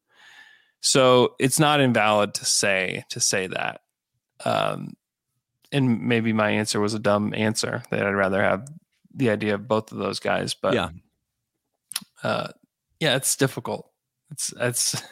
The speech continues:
Speaker 1: <laughs> you know, Sam and his staff have a really difficult job to do, and, you know, figuring out who these guys are, making the right decisions. Uh, it's not easy.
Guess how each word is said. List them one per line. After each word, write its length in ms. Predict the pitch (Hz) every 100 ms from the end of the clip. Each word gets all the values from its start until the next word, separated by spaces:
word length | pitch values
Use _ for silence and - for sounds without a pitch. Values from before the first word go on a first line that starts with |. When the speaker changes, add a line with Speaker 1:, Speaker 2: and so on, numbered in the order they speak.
| -
Speaker 1:
<laughs> 840 | - - 165 196 220 208 - - -
you 120 | 117
know, 120 | 113
Sam 440 | - 123 117 120 117
and 140 | 113
his 160 | 113 -
staff 320 | 113 113 120
have 140 | 110
a 100 | 104
really 240 | 104 107 107
difficult 460 | 110 120 120 117
job 320 | 110 104 113
to 100 | -
do, 300 | 104 139 101
and, 340 | 107 104 98 - _ _ -
you 60 | 104
know, 80 |
figuring 540 | - - 104 110 110 110
out 340 | 117 113 -
who 120 | - 117
these 200 | 120 -
guys 240 | 117 117
are, 240 | 123 123
making 320 | 92 101 117 104
the 100 | 107
right 220 | 113 -
decisions. 800 | 113 123 123 110 98 98 - - - - - _ -
Uh, 160 | 107
it's 200 | 113 -
not 320 | 110 117 120 - _ _ _
easy. 540 | 131 147 113 - 110